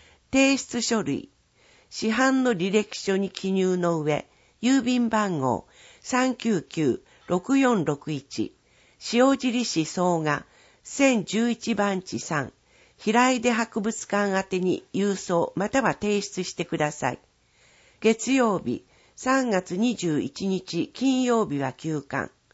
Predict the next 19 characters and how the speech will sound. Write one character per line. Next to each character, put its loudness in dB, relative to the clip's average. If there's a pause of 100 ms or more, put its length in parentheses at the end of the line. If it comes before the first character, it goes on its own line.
(500)
申 2
し -8
込 0
み 2
締 -4
め 2
切 -8
り -4
日、 -6 (420)
三 2
月 -2
二 0
十 -2
五 0
日 -4
火 -4
曜 2
日 -4
必 -12